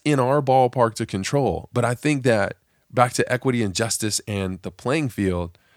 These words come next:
there are people with lots of money who feel miserable and are not experiencing abundant life. And there are people who, with little money, who are thriving and experiencing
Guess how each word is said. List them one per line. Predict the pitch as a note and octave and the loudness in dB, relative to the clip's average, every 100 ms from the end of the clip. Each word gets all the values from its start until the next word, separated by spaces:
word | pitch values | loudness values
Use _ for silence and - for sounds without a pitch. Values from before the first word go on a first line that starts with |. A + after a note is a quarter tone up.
| _ _ _ _ _ _ _ | _ _ _ _ _ _ _
there | C#3+ D3 | -4 -2
are | B2 | -4
people | D#3 D#3 B2+ | -6 -4 -2
with | A#2+ G#2 | 0 -2
lots | F#2+ A2+ B2+ B2+ B2+ | -6 -10 -10 -4 -2
of | A#2 | 0
money | B2 B2 A#2+ | 0 2 0
who | A2+ A2 | -2 -4
feel | - C3+ B2 | -4 -4 0
miserable | A#2 A#2+ A#2 B2 A#2+ A#2+ A#2+ - | 0 0 0 -2 -2 -4 -6 -6
and | G#2+ | -4
are | F#2+ | -2
not | F#2+ G#2 A#2 | -2 -2 -2
experiencing | A#2 - A2+ A2+ A2+ G#2+ | -4 -4 -4 -4 -2 -4
abundant | G2+ G#2+ A2 G#2+ F#2+ | -2 -2 -2 -4 -4
life. | G2 G2+ G2+ _ _ - - | -4 -4 -6 _ _ -16 -4
And | A2 | 2
there | A#2 | 4
are | G#2+ | 4
people | B2+ A#2+ A#2 | 0 0 0
who, | A#2+ A#2 A#2 G#2+ - _ _ _ _ _ _ _ _ - - | 2 2 0 -2 -8 _ _ _ _ _ _ _ _ -20 -12
with | G#2+ A2 - | -4 -4 -4
little | F2+ G2+ A#2+ C#3 | -4 0 2 2
money, | C3+ C#3 D3 D#3+ - - | 2 2 0 -2 -8 0
who | C3+ A#2+ | 2 4
are | A2 F#2 | 2 0
thriving | F2+ G#2 G2+ A2+ B2+ B2+ B2+ A2+ | -2 -4 0 2 2 2 0 -2
and | G#2 | -4
experiencing | G2 - - A#2 A#2 A2 A2+ G#2+ G#2 | -2 -4 -2 -2 -2 -2 -2 -2 -4